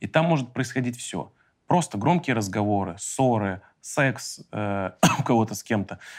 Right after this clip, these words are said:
Э, просто человек кашляет, громко смотрит телевизор,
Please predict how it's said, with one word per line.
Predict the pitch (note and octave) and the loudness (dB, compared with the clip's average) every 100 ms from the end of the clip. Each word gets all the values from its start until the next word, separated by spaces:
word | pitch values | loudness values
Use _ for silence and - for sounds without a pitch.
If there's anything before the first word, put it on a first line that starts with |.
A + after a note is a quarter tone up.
| - - | -16 -6
Э, | G#2 | -2
просто | - D#3+ - | 2 2 2
человек | C#3 - | 0 2
кашляет, | A#2+ A2 - F#2 | 2 2 0 -2
громко | A#2+ D3 C3 | 2 2 2
смотрит | - B2+ A#2+ G#2+ | 0 0 0 -2
телевизор, | A2+ A2+ F#3 A#2 | 2 4 4 2